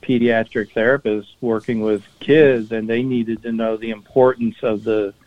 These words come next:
peer group that they choose to hang around, because i-, in some sense, we really are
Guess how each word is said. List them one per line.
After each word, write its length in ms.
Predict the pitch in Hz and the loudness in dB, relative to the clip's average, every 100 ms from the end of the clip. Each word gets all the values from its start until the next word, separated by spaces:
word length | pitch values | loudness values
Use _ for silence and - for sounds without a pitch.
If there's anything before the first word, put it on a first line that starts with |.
| _ _ _ | _ _ _
peer 320 | - 147 143 | 4 6 6
group 280 | 120 120 113 | 4 -4 -6
that 120 | 117 | -8
they 200 | 123 120 | -4 -4
choose 360 | 113 - 117 104 | -4 -6 -6 -6
to 120 | - 110 | -6 -4
hang 220 | 113 110 | -4 -4
around, 300 | 131 147 113 | -4 -4 -4
because 420 | 113 127 113 107 _ _ _ _ _ _ - | -6 -6 -6 -8 _ _ _ _ _ _ -6
i-, 180 | 151 143 175 | -2 0 0
in 180 | 143 117 | 0 0
some 300 | - 185 196 | 4 6 4
sense, 340 | - 165 139 120 | 2 0 -2 -8
we 240 | 120 151 | -4 -4
really 480 | 139 123 143 147 139 | -4 -4 0 2 0
are 560 | 113 139 143 123 117 | 0 0 0 -2 -6